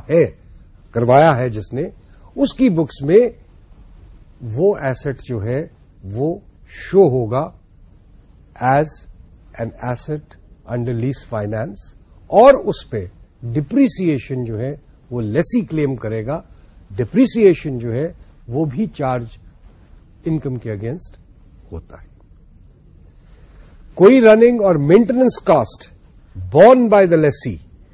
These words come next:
is also charged as expense in the income statement۔ Finance leased، finance leased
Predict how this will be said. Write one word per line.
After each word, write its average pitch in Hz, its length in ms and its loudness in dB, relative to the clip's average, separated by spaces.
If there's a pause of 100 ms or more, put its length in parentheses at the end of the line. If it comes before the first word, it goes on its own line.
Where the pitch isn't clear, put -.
(280)
is 135 140 -6 (140)
also 208 260 2 (140)
charged 120 420 -4 (360)
as 123 160 -8
expense 123 440 -8 (240)
in 113 140 -8
the 117 60 -12 (140)
income 104 340 -10
statement۔ 101 480 -14 (1600)
Finance 160 480 0
leased، 202 460 -6 (420)
finance 156 420 0 (380)
leased 160 480 -4